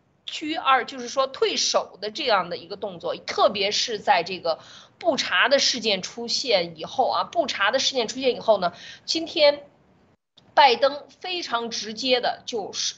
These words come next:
四号啊，就继续的说，呃，这个俄罗斯普京是战犯啊，这个上次说战犯，白宫可是说这是口误啊，然后普-，普-，这个普-，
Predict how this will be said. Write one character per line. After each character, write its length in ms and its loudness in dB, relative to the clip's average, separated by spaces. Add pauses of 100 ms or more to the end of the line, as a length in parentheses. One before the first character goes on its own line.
四 360 0
号 220 6
啊， 340 -6
就 300 -10 (200)
继 320 -4
续 300 -4
的 240 2 (400)
说， 480 2 (320)
呃， 240 4
这 220 -4
个 160 0
俄 160 4
罗 100 4
斯 240 -4
普 240 -14
京 300 -2
是 320 -2 (100)
战 280 4
犯 260 0
啊， 340 -8 (100)
这 180 -6
个 160 -2
上 280 2
次 160 -12
说 180 0
战 240 0
犯， 340 0
白 160 0
宫 240 -10
可 220 -8
是 220 -10
说 260 -2
这 180 -6
是 120 -6
口 220 -8
误 200 -6
啊， 280 2 (280)
然 140 6
后 300 8
普-， 360 -16
普-， 300 -10
这 160 -2
个 180 4
普-， 200 -8